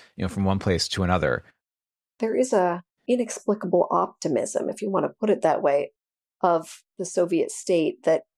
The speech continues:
Speaker 2: people are malleable, that you can move entire populations and then re-educate them, somehow make them anew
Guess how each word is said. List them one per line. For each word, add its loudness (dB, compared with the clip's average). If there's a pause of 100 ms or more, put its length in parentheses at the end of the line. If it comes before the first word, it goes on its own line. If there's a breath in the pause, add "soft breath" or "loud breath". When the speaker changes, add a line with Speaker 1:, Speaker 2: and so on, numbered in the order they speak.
(120)
Speaker 2:
people 0
are 0
malleable, 0 (240)
that 2
you -2
can -4
move 2
entire 0
populations 0 (500)
and 2 (380)
then 2
re-educate 2
them, 0
somehow 0
make 0
them 2
anew 4